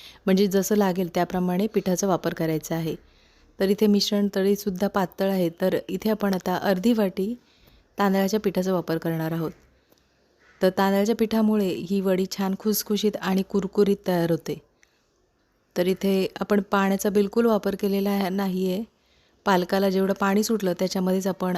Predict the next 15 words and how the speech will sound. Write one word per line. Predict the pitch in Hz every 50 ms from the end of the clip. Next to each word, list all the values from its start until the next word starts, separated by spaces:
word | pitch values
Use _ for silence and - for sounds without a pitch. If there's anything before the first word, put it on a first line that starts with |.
| - -
अडीच | 185 185 180 214 208 - 208
वाटी, | 202 185 185 190 175 156
म्हणजे | 156 165 165 185
दोन | 175 180 190 208 202
वाटी | 202 196 185 - 190
बेसन | 170 175 170 - 190 190 190 185
पीठ | - 202 180 170
आणि | 175 175 180 170
अर्धी | 175 175 170 180 208 214
वाटी | 214 196 185 - 208 233 - _ _ _ _ _ _ _ _ _ _ _ -
तांदळाच्या | 202 190 185 185 185 180 - 202
पिठाचा | 190 202 180 190 175 185 185
वापर | 180 156 - 170 165 160
केलेला | - 175 165 165 160 165
आहे. | 165 165 165